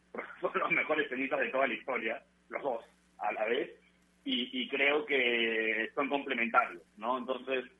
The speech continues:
yo creo que es imposible entender la figura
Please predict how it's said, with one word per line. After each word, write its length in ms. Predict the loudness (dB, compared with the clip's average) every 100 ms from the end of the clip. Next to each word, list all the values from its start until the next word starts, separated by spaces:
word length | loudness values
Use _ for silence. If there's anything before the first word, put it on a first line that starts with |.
| _ _
yo 140 | -2 2
creo 180 | 0
que 80 | 0
es 80 | -2
imposible 640 | -4 -4 -4 -4 2 4 4
entender 600 | 2 -4 0 2 2 0 -10 _ _ _
la 220 | -4 0 0
figura 760 | -2 -6 -2 4 6 4 2